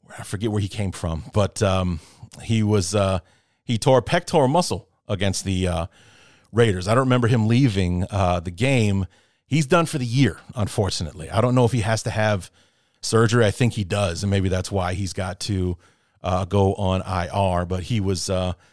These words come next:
<sighs> placed on I R with that pectoral injury, so he'll be done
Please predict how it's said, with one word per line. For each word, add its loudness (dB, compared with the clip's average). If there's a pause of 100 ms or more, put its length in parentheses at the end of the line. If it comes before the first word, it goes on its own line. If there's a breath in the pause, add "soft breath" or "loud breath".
(1000 loud breath)
<sighs> -12 (420 loud breath)
placed 4
on 4
I 4
R 6 (160 loud breath)
with 2
that 4
pectoral 2
injury, 2
so -2
he'll 0
be -2
done 0